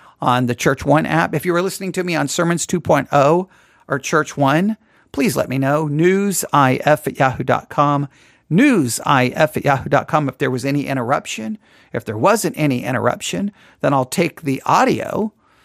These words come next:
from Sermons two point oh and Church One and then upload that to Spreaker to replace the other audio.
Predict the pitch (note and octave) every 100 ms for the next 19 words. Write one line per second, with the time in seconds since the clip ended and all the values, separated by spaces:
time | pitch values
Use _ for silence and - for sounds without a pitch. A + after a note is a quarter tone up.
0 | _ _ D#3 C3+ - D#3+ D3+ C#3 - F3+
1 | - D3 - D#3 D3 C3+ - C3+ - D3+
2 | - G3 B3 - F#3 _ _ _ _ _
3 | _ _ - D#3 D3+ - E3+ D3+ C#3+ C3+
4 | D3+ C#3 C3 - F3+ F3+ - C#3+ - B2
5 | - D3+ C#3 - B2 D3 G3+ A#2+ C3+ B2+
6 | C#3 D#3